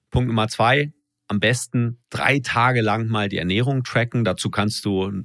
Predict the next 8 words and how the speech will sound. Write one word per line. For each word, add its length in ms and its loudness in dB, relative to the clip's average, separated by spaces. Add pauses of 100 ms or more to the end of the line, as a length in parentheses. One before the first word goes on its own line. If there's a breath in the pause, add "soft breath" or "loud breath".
(120)
einfach 360 -4
eine 160 -4
App 200 -4
nutzen 460 -2
wie 300 -2
MyFitnessPal 1040 -4
oder 460 -8 (320 loud breath)
Yazio. 920 -2